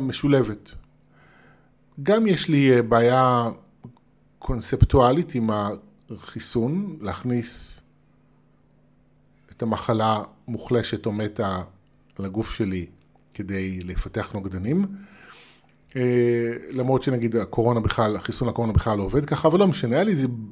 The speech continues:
יש לי איזה בעיה במוח עם זה. עכשיו, אני גם בו זמנית מכיר ב-, בעובדות שחיסונים הצילו את העולם ממגפות קשות, כמו פוליו, למשל.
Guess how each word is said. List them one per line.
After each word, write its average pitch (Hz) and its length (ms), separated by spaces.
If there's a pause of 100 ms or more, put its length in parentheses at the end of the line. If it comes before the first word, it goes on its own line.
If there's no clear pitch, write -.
(160)
יש 147 140
לי 175 60
איזה 135 140
בעיה 110 340
במוח 113 600
עם 135 120
זה. 165 180 (600)
עכשיו, 127 200
אני 127 80
גם 120 160
בו 135 100
זמנית 147 300
מכיר 139 420
ב-, 110 260
בעובדות 117 720
שחיסונים 117 960 (500)
הצילו 135 400
את 123 100
העולם 120 440
ממגפות 110 560
קשות, - 380
כמו 113 160
פוליו, 113 560
למשל. 98 380